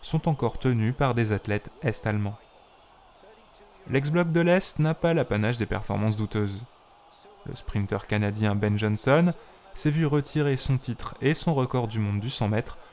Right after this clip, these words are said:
aux Jeux Olympiques de Séoul en mille neuf cent quatre-vingt-huit suite à un contrôle positif. Autre record emblématique, celui du cent mètres féminin en dix secondes et quarante-neuf centièmes de l'américaine Florence Griffith-Joyner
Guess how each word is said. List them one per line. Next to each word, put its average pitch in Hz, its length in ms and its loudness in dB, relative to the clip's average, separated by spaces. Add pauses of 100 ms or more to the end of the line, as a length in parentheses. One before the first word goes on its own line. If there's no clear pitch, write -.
(360)
aux 175 100 2
Jeux 160 240 0
Olympiques 120 340 -2
de 113 120 -2
Séoul 117 340 -2
en 110 60 -2
mille 107 120 0
neuf 104 120 -2
cent - 120 -4
quatre-vingt-huit 104 640 -4
suite - 360 -6
à 104 40 0
un 101 60 -2
contrôle - 340 -6
positif. 107 680 -8 (1080)
Autre 113 300 0
record 101 420 0
emblématique, 107 680 -2 (500)
celui 139 300 0
du 131 100 -2
cent 120 200 0
mètres 139 260 -2
féminin 113 500 0 (160)
en 117 160 -10
dix 113 240 -4
secondes 120 460 0
et 101 60 -4
quarante-neuf 113 440 0
centièmes 147 480 0 (540)
de 143 80 4
l'américaine 147 480 2
Florence 117 400 0
Griffith-Joyner 110 680 0